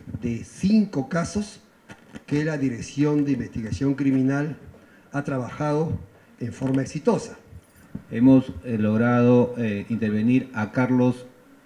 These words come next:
Speaker 2: Maguiña Castro, alias Gánster.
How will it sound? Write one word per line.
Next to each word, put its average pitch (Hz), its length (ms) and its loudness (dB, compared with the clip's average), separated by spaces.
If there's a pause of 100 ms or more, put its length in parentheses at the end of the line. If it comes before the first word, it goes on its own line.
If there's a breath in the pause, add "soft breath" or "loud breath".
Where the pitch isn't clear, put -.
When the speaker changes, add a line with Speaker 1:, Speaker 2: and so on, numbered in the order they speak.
(160)
Speaker 2:
Maguiña 120 580 2 (220)
Castro, 123 440 0 (1000)
alias 123 420 2
Gánster. 107 440 2